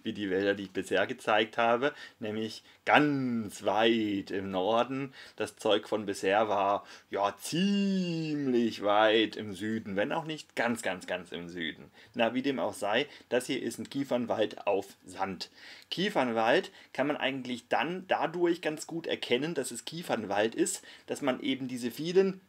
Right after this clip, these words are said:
kleinen Krönchen hat, vergleichsweise kleinen, die so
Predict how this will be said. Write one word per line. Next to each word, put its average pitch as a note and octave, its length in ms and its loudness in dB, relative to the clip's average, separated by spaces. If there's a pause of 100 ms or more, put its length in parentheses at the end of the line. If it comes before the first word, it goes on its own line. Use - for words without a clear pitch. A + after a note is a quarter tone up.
kleinen B2+ 440 0
Krönchen F3 540 2
hat, A3 280 0 (140)
vergleichsweise C#3 640 -2
kleinen, D3+ 500 0 (300)
die C#3+ 100 -2
so D3 360 2